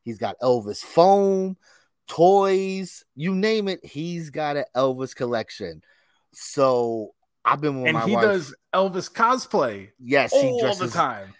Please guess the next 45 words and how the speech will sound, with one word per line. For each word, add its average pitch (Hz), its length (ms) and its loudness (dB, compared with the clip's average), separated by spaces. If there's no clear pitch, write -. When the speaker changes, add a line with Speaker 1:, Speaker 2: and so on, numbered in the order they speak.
Speaker 1:
he 147 120 -4
dresses 135 400 -2
up 131 180 2
as 110 140 -2
Elvis. 160 400 2
It's 131 160 -4
a 123 40 -6
thing 156 300 2
when 139 100 -4
we 135 100 -6
have 110 200 -4
parties. 170 580 2
We 131 60 -8
get 110 180 -4
a 110 40 -10
couple 107 320 -8
drinks 151 380 -4
in 160 120 0
him. 156 240 -2
We 107 80 -12
tell 131 260 -2
him, 120 100 -8
"Come 127 240 -6
on, 123 280 -4
do 113 220 -8
Alvis." 147 580 0
His 120 120 -12
name 113 180 -6
is 101 140 -6
Al, 135 340 2
so 135 120 -12
he 117 40 -8
comes 120 260 -8
out, 120 160 0
does 120 180 -4
some 101 140 -12
Alvis. 147 760 -4
Speaker 2:
<laughs> - 280 -12
Speaker 1:
You 135 140 0
know, 143 180 6
it's 156 180 -2
a 170 60 -4
great 185 300 -2
time. 135 240 0
So 147 600 2